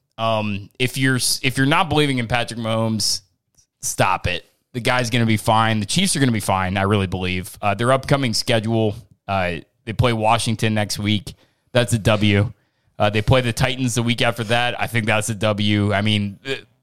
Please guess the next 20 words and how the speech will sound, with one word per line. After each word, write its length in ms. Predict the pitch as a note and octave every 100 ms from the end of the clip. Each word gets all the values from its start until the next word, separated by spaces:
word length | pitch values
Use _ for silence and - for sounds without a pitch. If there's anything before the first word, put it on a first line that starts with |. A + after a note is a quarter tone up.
| _ -
and 100 | C3
then 100 | C3+
they 80 |
play 160 | B2+ C3
the 80 | A2+
Giants. 600 | G2 G2+ G2 F#2 D2 -
That's 220 | B2 B2
a 40 | G2
W. 440 | F#2+ F2+ E2 D2 - _ _ -
Uh, 200 | G#2 G2+
intriguing 460 | G#2 - D#3 E3 C#3
game, 280 | B2+ C#3+ C3
though. 280 | A#2 A2 -
Uh, 220 | A#2+ G2+
four 260 | G2 - C3+
weeks 220 | C#3 C3
down 200 | - C3
the 60 | A#2+
road, 460 | A2+ A#2 A2 G2+ F#2 -
uh, 140 | F#2+